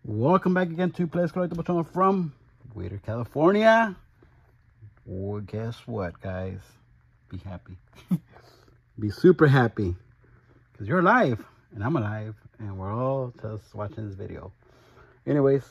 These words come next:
welcome back into your channel, my channel, everybody's channel. And be like it to be live, guys. It's Monday, still October the thirtieth, twenty twenty-three. I'm still celebrating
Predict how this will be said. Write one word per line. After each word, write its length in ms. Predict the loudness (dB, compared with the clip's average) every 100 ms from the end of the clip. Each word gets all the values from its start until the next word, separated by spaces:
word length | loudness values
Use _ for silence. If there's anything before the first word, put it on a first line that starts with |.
| -16
welcome 360 | -8 -8 -6
back 180 | -6 -6
into 160 | -10 -8
your 140 | -10
channel, 240 | -8 -8
my 140 | -6 -8
channel, 280 | -8 -10 -8
everybody's 320 | -8 -8 -10
channel. 340 | -10 -10 -12 -16 _ _ -20 -20 -20 -20
And 240 | -12 -10 -6
be 140 | -6
like 180 | -6 -10
it 60 |
to 80 | -10
be 40 | -6
live, 220 | -6 -4
guys. 240 | -6 -6
It's 160 | -10 -8
Monday, 420 | -6 -4 -6 -8
still 360 | -10 -12 -8 -8
October 340 | -8 -8 -8
the 80 | -10 -10
thirtieth, 400 | -10 -8 -12 -14
twenty 240 | -14 -14
twenty-three. 400 | -12 -14 -12 -12
I'm 160 | -12 -12
still 140 | -14
celebrating 580 | -10 -10 -8 -8 -10